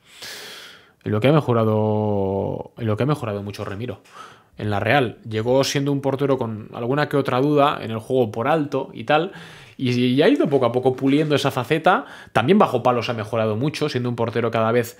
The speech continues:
eh, más parador. Antes se le destacaba solo por su juego de pies, ahora ya le destacamos por otras cosas, por ser un salvador, como por ejemplo contra el Mallorca, sin ir más lejos. En fin, eh, en los corners por arriba, sí que es verdad que vino con autoridad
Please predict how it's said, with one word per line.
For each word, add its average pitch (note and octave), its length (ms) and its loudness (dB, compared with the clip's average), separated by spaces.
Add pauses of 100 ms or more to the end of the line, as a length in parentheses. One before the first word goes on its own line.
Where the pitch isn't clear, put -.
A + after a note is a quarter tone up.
(380)
eh, A2 1600 -2
más B2+ 300 -2
parador. B2+ 520 4
Antes A#2+ 200 -4
se - 80 -4
le A#2+ 80 0
destacaba A#2+ 440 -2
solo A#2 180 -4
por G#2+ 120 -6
su G#2 80 -12
juego A2 200 -2
de G#2 100 -2
pies, C#3+ 260 -2
ahora B2 180 2
ya B2+ 100 2
le A#2+ 80 -2
destacamos A2 440 -8
por G#2+ 120 -10
otras G2 220 -8
cosas, C3+ 300 0
por G#2 160 -8
ser C3 120 -6
un C#3+ 100 -2
salvador, A#2+ 560 -2 (720)
como G#2 260 -4
por G#2 140 -4
ejemplo A2+ 1160 -2 (300)
contra G2 240 -6
el F2+ 60 -10
Mallorca, B2 380 -4
sin A2 160 -10
ir G#2+ 100 -6
más G#2 180 -8
lejos. D#3+ 460 -2 (600)
En G2+ 80 -10
fin, D3 320 4
eh, G#2 320 0
en G#2 60 -4
los G#2 120 -4
corners D3+ 260 4
por B2 120 2
arriba, D3 540 4
sí - 180 -4
que G3 80 4
es F3+ 60 4
verdad F#3 240 4
que C3+ 100 0
vino D#3 240 -2
con C#3+ 120 2
autoridad A#2+ 480 -2